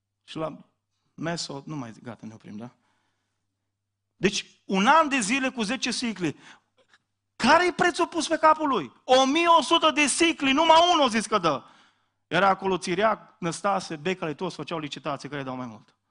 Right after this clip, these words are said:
Bă, numai să ne aduci în mâinile noastre. Jeff Bezos, toți erau acolo. Suma exorbitantă pusă pe capul lui. Știți ce spune asta?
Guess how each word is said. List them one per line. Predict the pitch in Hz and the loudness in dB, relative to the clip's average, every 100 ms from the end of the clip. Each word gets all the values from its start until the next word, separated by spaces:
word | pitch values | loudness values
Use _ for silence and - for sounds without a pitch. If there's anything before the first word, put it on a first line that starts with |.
| _ | _
Bă, | 165 156 | -2 -2
numai | 160 233 233 202 | -2 -2 0 -2
să | - 185 | -4 -6
ne | 180 | -4
aduci | 170 165 139 - - | -6 -6 -8 -12 -14
în | |
mâinile | 147 139 131 | -12 -10 -12
noastre. | 123 110 - 123 120 | -14 -14 -16 -20 -6
Jeff | 180 185 | -4 -4
Bezos, | 156 175 131 117 | -6 -6 -8 -12
toți | 170 156 | -12 -12
erau | 120 110 | -14 -16
acolo. | - 147 _ _ _ _ _ _ _ _ _ _ _ _ _ _ _ | -20 -20 _ _ _ _ _ _ _ _ _ _ _ _ _ _ _
Suma | - - 233 214 | -14 -6 -2 -2
exorbitantă | 175 - 175 160 156 185 160 147 | -4 -8 -6 -8 -4 -4 -4 -10
pusă | 165 - 139 | -12 -12 -12
pe | 147 | -10
capul | 151 139 139 | -10 -10 -12
lui. | 131 117 | -12 -14
Știți | - 135 | -14 -14
ce | 156 | -14
spune | 135 147 139 | -16 -16 -16
asta? | 131 107 101 | -16 -20 -20